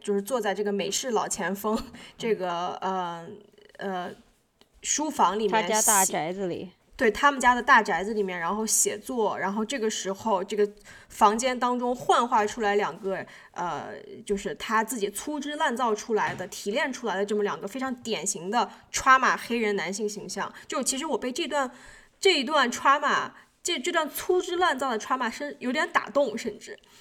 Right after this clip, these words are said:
Speaker 1: 因为其实我们觉得他是粗制滥造，但是他其实是经过了一个成熟的作家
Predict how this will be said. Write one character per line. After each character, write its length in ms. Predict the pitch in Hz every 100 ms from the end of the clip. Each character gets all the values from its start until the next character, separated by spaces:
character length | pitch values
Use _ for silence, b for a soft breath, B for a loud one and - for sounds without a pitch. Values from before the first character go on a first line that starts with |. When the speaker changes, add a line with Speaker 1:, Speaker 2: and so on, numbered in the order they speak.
| B B B
Speaker 1:
因 120 | 403
为 220 | 427 370 - -
其 180 | - 320
实 200 | 370 381
我 240 | 269 233
们 120 | 208
觉 120 | 240 254
得 40 |
他 140 | 254
是 180 | 302 302
粗 220 | 208 -
制 160 | 247 254
滥 220 | 247 202
造， 160 | 214 202
但 120 | 339
是 60 | 330
他 80 |
其 180 | 349 -
实 80 | 285
是 140 | 302
经 240 | 285 294 302
过 120 | 294
了 60 | 226
一 120 | 208
个 200 | 247 240
成 380 | - - 214 262
熟 160 | -
的 140 | 208 220
作 180 | 254 220
家 280 | 208 220